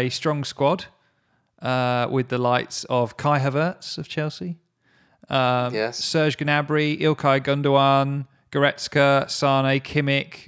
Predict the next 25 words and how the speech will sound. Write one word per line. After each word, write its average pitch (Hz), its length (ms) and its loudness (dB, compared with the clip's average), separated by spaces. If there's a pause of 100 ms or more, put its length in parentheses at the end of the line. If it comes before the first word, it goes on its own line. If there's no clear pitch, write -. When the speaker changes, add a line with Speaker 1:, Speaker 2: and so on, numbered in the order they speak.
Speaker 1:
Rudiger, 135 720 2 (360)
Matthias 143 400 -2
Ginter 135 440 0
and 123 160 0
Emre 127 260 -2
Can, 123 520 -2
Ter - 140 -6
Stegen 123 420 0
in 123 100 -4
goal. 117 400 2 (380)
Big 156 240 -2
international 131 560 -2
players, 120 720 -2 (420)
established. 131 920 -2 (200)
They 131 160 2
also 135 280 2
brought 131 300 0 (180)
on, 127 320 -4
uh, 117 380 0
Timo 156 400 0
Werner, 170 460 2
didn't 175 180 0
they, 156 100 0
Dave? 107 380 -4 (1300)
Speaker 2:
Yes, 139 540 0